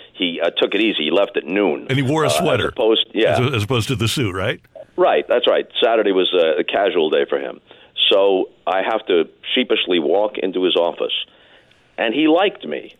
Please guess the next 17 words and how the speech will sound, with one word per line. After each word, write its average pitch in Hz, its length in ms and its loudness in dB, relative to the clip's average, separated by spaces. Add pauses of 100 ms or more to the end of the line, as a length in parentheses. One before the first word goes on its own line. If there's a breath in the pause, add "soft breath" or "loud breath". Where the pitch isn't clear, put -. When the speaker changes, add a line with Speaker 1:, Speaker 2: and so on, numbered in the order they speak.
Speaker 1:
He 117 200 -2 (140)
saw 185 220 2 (140)
something 127 340 2
in 120 220 2
me, 80 160 -2
despite 95 480 0
my 92 140 0
immaturity 80 720 0
and 65 280 -6 (260)
dopiness. 64 460 0 (540 loud breath)
And 87 340 -2 (340)
he - 240 0
actually 156 480 0
said 170 200 2
this. - 220 2 (680 soft breath)
He 71 160 -8
said, 80 260 0